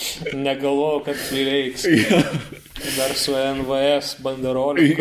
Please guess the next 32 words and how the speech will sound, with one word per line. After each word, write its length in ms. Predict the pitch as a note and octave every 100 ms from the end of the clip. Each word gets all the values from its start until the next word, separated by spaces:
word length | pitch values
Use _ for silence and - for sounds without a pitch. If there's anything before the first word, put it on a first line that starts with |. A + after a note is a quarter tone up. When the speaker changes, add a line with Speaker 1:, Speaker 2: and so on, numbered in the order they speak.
| D#3
Speaker 2:
Jo, 200 | B2+ B2+ C3+ D3+
vos 260 | C3+ - C3+
ne 140 | B2+
taip, 260 | A#2+ B2 A#2
ten, 200 | A2 G#2
tipo, 260 | A#2 A2+ G#2+
dar, 240 | A2 G#2+
dar, 260 | G2 G#2+ G#2 G#2 G2+ G2+ G2+ - G2 G2+ G#2
ta-, 220 | F#2 A2+ A2
tokios 320 | A#2 A2+ A#2
jau, 100 | A2
tas 320 | G#2 G#2 G#2+ -
cizos 360 | C3+ A#2+ F#2+
jau 100 | F#2+
pačios 340 | F2+ G2+ G2+ F#2
Speaker 1:
Ne, 80 | -
Speaker 2:
tokios, 160 | -
Speaker 1:
tai 80 | F2+
Speaker 2:
žinai, 60 | F2
Speaker 1:
kaip 160 | -
Speaker 2:
ten. 120 | D3+
Speaker 1:
ir, 60 | C#3+
kaip 240 | C#3 -
ir 100 | D3
mažose 380 | D3 D3+ E3 D3+
miesteliuose 560 | C3+ C3+ G3 G3+ B2 A2+
daug 220 | A#2 A2+
išvažiuojant, 480 | - - A2+ A#2+ D3+
ten 120 | B2
kažkas 240 | - B2 A2+
grįžta 400 | A#2 A#2+ - A2+
ant, 260 | A2 -